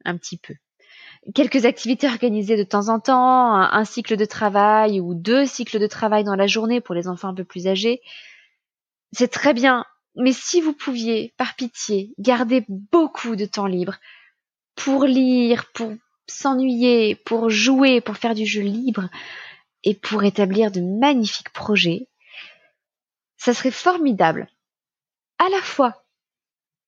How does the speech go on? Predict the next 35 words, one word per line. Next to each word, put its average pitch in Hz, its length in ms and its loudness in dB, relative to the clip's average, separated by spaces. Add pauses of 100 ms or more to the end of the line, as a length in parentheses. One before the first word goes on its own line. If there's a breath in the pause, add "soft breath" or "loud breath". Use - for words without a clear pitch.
(100)
pour 370 160 4
l'épanouissement 254 640 0
de 220 80 0
votre 202 260 -2
enfant 185 360 -10 (800)
et 294 120 4
pour 254 200 0
la 202 120 2
préservation 202 600 0
de 202 80 -4
votre 185 260 -4
santé 185 300 -6
mentale. 170 400 -8
Car 180 160 -2
sinon, 214 400 -4
je 202 160 -4
vous 185 220 -6
garantis 220 520 0
que 196 100 -4
vous 175 180 -2
allez 175 140 2
vous 180 320 -4
arracher 285 420 2
les 202 120 2
cheveux - 360 -4 (760 loud breath)
parce 277 220 0
que 269 80 2
votre 226 220 0
enfant 202 220 0
ne 202 100 2
saura 190 320 0
plus 220 240 -4
s'occuper 190 420 -2
tout - 120 -12
seul. 165 340 -4